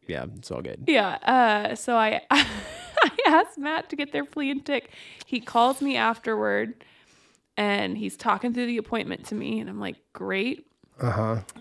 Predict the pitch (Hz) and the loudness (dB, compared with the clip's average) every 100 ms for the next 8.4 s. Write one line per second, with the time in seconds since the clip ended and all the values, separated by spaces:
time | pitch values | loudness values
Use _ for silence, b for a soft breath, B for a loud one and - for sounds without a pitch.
0 | _ 196 202 180 185 180 156 b b b | _ -4 -2 -2 -4 -8 -10 b b b
1 | b b - 214 226 196 - 208 220 - | b b 2 4 4 0 -2 0 -2 0
2 | 214 196 165 165 214 - _ 185 196 220 | 4 6 8 4 0 -8 _ 2 2 2
3 | 220 208 196 185 175 175 175 180 226 202 | 0 2 4 2 -2 -4 -2 0 2 -2
4 | 180 202 202 - 95 185 175 190 202 - | -2 -10 -10 -8 -6 -4 -4 -4 -4 -4
5 | 220 226 - 233 202 202 185 175 - 196 | -4 -4 -4 -6 -6 -6 -8 -8 -8 -6
6 | 220 233 214 208 214 196 208 196 180 175 | -4 -4 -4 -6 -8 -6 -4 -4 -4 -4
7 | 170 190 202 180 - - 226 262 262 220 | -4 -4 -6 -6 -8 0 0 2 0 0
8 | 208 180 - 240 | -2 -4 -4 -8